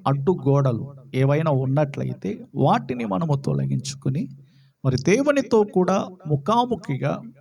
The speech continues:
మనము కలుసుకునే ఆ అనుభవం అనేది ప్రతి ఒక్కరికి అది చాలా ప్రాముఖ్యమైనది. కొన్ని సందర్భాల్లో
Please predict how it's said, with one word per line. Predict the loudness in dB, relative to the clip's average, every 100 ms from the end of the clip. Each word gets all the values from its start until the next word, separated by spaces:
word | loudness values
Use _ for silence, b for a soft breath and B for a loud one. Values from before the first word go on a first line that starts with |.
| _ -2
మనము | 0 0 -2 -6 -10 -16 _ _ _ _ _ _
కలుసుకునే | 0 2 2 0 -2 0 -2 -4 -10 -16 _ _ _ _ 0
ఆ | 2 2 2
అనుభవం | 2 4 4 4 2
అనేది | 0 2 2 0
ప్రతి | -4 -2 -2 -4
ఒక్కరికి | -2 -2 0 0 2 4 4 2 -2 -12 -20 _ _ _ _
అది | -8 -8 -6 -4
చాలా | -2 0 0
ప్రాముఖ్యమైనది. | 0 0 0 0 -2 -2 -2 -6 -8 -14 -18 _ _ _ _ _ _ _ _ _ _ _ _ _ _ _ _
కొన్ని | 0 2
సందర్భాల్లో | 2 2 2 4 4 4 4 2 0 -6